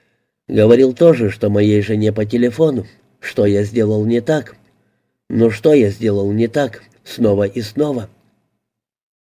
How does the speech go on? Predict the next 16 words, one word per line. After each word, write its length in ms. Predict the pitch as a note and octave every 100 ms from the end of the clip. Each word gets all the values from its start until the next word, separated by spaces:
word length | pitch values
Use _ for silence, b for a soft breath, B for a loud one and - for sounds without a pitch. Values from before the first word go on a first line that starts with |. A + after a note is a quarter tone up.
| _
Энни 340 | - G#2+ G#2 A2
сказала, 600 | - C3+ B2+ E3+ C#3 G#2
что 220 | - G#2
между 320 | G2+ G2+ G#2
ними 340 | G#2 G#2+ A2
всё 260 | G#2+ - B2+
кончено. 560 | D#3+ D#3+ C3+ - G#2 - _ _ _ _ _ -
Сказала, 680 | - G#2+ G#2+ B2+ D3 G#2
что 200 | F#2+ -
не 140 | G#2 G#2
хочет, 420 | G#2+ A#2+ A2 G#2+
чтобы 360 | - - A2 G#2
он 120 | G#2
приходил 540 | A2+ A2+ C3+ C#3 E3
сюда 380 | A2+ - G2+ F#2 - _
ещё. 520 | G#2+ G#2+ G#2+ - D#3